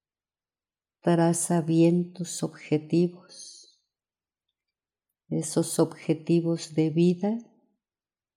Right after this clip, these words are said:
y encuéntrate a ti mismo, a ti misma.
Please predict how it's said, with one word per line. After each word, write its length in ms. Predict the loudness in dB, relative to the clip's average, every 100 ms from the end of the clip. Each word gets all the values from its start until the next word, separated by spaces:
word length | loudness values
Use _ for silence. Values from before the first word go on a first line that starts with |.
| _ _ _ _ _ _ _ _ _ -10
y 180 | -2 0
encuéntrate 1080 | 0 4 4 6 4 2 2 0 -2 0 0
a 220 | -4 -2
ti 180 | 0 2
mismo, 840 | 4 2 0 -4 -4 -4 -10 -16 _ _ _
a 60 | -16
ti 240 | -12 -6
misma. 720 | -4 -2 -4 -6 -12 -14 -14